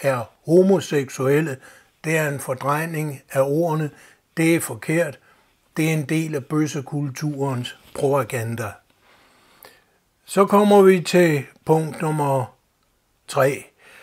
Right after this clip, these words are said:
Ja, promiskuitet. Promiskuitet, det er noget, der karakteriserer bøssekulturen. Man har ikke én partner, man har mange.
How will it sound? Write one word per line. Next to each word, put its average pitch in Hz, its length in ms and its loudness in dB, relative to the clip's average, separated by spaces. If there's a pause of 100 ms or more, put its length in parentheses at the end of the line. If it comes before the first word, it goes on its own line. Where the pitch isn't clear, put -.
(380)
Ja, 170 320 6 (720)
promiskuitet. 175 1200 2 (1400)
Promiskuitet, 185 1160 0
det 196 160 4
er - 20 2
noget, 165 240 0
der 165 120 0
karakteriserer 139 1080 -4
bøssekulturen. 127 1160 -8 (540)
Man 160 180 -2
har 165 220 2
ikke 180 500 0
én 143 60 -12
partner, 156 680 -2
man 151 280 -6
har 143 480 -4
mange. 120 460 -8